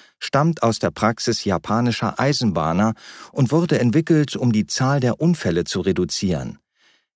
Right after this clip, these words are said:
Es ist einfach, aber sehr effektiv. Es bringt eine unbewusste Gewohnheit ins Bewusstsein,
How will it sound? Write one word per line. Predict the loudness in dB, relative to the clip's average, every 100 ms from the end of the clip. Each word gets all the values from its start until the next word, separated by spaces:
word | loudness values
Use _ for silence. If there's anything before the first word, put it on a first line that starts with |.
| -4
Es | -2 -2
ist | -4 -2
einfach, | -2 0 -2 -2 -4 _ -2
aber | 0 0
sehr | 2 0 0
effektiv. | -2 -4 -6 -4 -4 -4 -14 _ _ _ _ _ _ _
Es | -4 -2
bringt | 0 2 2 2
eine | 0 4
unbewusste | 4 6 4 0 -2 -2
Gewohnheit | -2 2 2 2 2 0 0
ins | -2 -2
Bewusstsein, | -2 0 0 0 -2 0 0